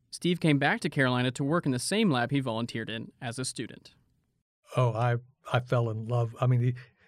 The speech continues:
Speaker 2: even though I wasn't paying attention in the classroom all the <laughs> time my freshman year, I fell in love with Chapel Hill. So this was really coming back home for me.
Speaker 1: Starting in nineteen ninety-three,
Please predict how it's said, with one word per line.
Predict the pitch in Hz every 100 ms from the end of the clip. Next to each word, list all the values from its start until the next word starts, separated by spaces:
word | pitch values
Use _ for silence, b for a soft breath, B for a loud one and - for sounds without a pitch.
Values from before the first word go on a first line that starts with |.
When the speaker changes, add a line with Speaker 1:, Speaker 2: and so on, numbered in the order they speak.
| -
Speaker 2:
even | 165 190 170
though | 151
I |
wasn't | 139 147 147 139
paying | 147 143 131
attention | 123 143 131 131
in | 120
the | 113
classroom | - 139 143 147 123 117
all | 123
the | 131
<laughs> |
time | - 131 208
my | 160 151
freshman | 170 151 - 135
year, | 135 127
I | 123 127
fell | 123 143 131
in | 123
love | 135 135
with | 127 123
Chapel | 135 117 - 110
Hill. | 110 92 104 B B B B B _ _
So | - 135
this | 156 175
was | 160 131 120 - - _ _ _ _ _ _ _
really | 160 147 208 156
coming | 123 160 147 131
back | 123 120 113
home | - 131 123 117 110 _ _ -
for | 123
me. | 110 104 104 113 - _ _ _ _ _ _ _ -
Speaker 1:
Starting | - 185 185
in | 147
nineteen | 143 147 143
ninety-three, | 123 104 120 151 135 127